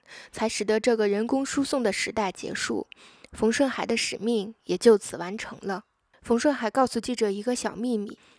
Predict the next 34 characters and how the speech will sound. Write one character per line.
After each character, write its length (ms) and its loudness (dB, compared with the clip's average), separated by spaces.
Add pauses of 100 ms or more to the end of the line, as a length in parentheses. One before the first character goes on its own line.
自 160 2
己 100 0
送 200 2
了 100 4
一 140 -4
辈 180 6
子 140 -6
的 100 -6
气 200 -8
象 220 -6
录 140 -6
像 240 -8
带， 240 -8 (520)
但 140 2
他 120 2
从 180 -2
没 140 2
赶 180 -2
上 180 -4
看 260 -4
自 160 -4
己 120 -2
送 220 -2
的 100 2
天 220 -4
气 220 0
预 100 4
报 340 -2
在 100 -6
电 220 0
视 160 -2
上 220 -2
播 180 -4
出。 380 -8